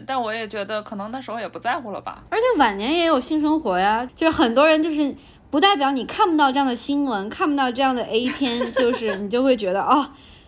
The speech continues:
Speaker 2: 好像老年就没有性生活呀。有的，有的，有的，有的。
Speaker 1: 对啊，所以年纪增长没有那么可怕。
Speaker 2: 那我们最后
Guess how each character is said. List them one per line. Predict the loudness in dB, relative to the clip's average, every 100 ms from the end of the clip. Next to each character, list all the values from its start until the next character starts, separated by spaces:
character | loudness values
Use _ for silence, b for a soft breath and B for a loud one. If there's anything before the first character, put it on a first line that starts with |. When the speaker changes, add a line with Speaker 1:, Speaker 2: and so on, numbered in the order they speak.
| B
Speaker 2:
好 | 0 2
像 | 2 0 0
老 | 0 -2
年 | -4 -4
就 | -2 0
没 |
有 | 0
性 | -2 -4
生 | -4 -4
活 | -4
呀。 | -6 -4
有 | -4
的， | -2
有 | -2 -2
的， | -2
有 | -2
的， | -2
有 | -4 -4
的。 | -6
Speaker 1:
对 | -4
啊， | -2 -4
所 | -6
以 | -6 -6 -8 -14 -12
年 | -8 -8
纪 | -10 -12
增 | -10 -8
长 | -8 -10 -12
没 | -10 -8
有 | -8 -10
那 | -14
么 | -16
可 | -18 -18
怕。 | -18 -4
Speaker 2:
那 | 0 2
我 | 2
们 | -2 -4
最 | -4 -4
后 | -4 -2 -2